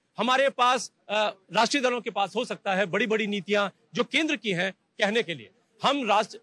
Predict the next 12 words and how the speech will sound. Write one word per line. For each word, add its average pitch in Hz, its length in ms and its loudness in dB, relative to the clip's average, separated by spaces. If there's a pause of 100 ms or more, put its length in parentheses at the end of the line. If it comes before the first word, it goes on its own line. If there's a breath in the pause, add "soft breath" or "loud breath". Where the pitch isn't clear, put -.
राज्य 240 560 0 (220)
यानी 214 220 -2
कि 214 200 -4
क्षेत्रीय 285 380 0
दल 277 200 2
हैं, 285 180 0 (260)
हम 220 80 0
क्षेत्र 226 300 -2
की 220 100 -2
बात 185 260 0
करते 190 200 -6
हैं। 247 220 0